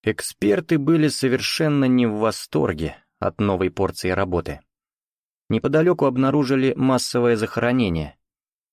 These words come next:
и всех в округе напрягли с определением Д Н К усопших. «И ведь ещё даже не выяснили,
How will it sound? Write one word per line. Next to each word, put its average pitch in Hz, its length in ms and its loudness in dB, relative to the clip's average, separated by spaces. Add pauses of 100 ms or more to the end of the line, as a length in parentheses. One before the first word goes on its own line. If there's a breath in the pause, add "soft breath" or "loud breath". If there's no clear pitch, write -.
(180)
и 101 80 -2
всех 98 300 -4
в - 20 2
округе 104 380 0
напрягли 92 420 -2
с - 100 -6
определением 90 720 -2
Д 92 80 0
Н 85 140 -4
К 87 160 -2
усопших. - 720 -8 (1040)
«И 135 100 2
ведь 233 340 0
ещё 240 520 0
даже 214 260 2
не 214 140 2
выяснили, 123 760 0